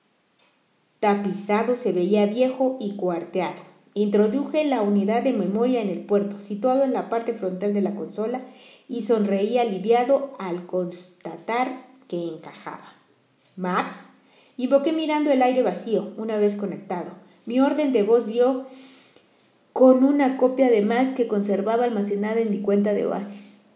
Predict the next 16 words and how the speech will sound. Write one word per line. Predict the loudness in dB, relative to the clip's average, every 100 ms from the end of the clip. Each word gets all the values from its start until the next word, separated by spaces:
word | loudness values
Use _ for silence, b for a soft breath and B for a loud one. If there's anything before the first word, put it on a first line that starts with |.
| _ _
El | -6 -2
rostro | -2 0 -2
sonriente | 0 -2 0 -2 0
de | 0
mi | 2 2
ayudante | 2 2 0
apareció | 0 -2 -2 0 -2
en | -2 -2 0 2
todos | 2 2
los | 0 0
monitores | -2 -4 -2 0 2 2 -2 -8
de | -8
mi | -6 -4
centro | -2 -2 -2
de | -4
mando. | -6 -14 -18